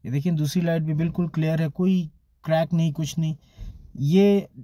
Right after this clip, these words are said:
सूखा डेंट निकाला हुआ है, ड्राई डेंट है।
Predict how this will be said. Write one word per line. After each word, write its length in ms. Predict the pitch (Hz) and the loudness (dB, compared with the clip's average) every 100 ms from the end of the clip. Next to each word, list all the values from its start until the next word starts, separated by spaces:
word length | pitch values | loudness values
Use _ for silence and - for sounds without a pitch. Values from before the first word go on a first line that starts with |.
| - - | -20 -4
सूखा 380 | - 190 208 202 | 4 4 6 4
डेंट 340 | 160 196 208 | 4 2 2
निकाला 380 | 196 190 165 170 | 2 4 4 4
हुआ 180 | 185 190 | 2 2
है, 120 | 202 - _ _ _ _ _ _ | 0 -6 _ _ _ _ _ _
ड्राई 320 | 127 143 151 160 | -2 0 2 0
डेंट 280 | 160 160 | 0 0
है। 160 | 160 | -2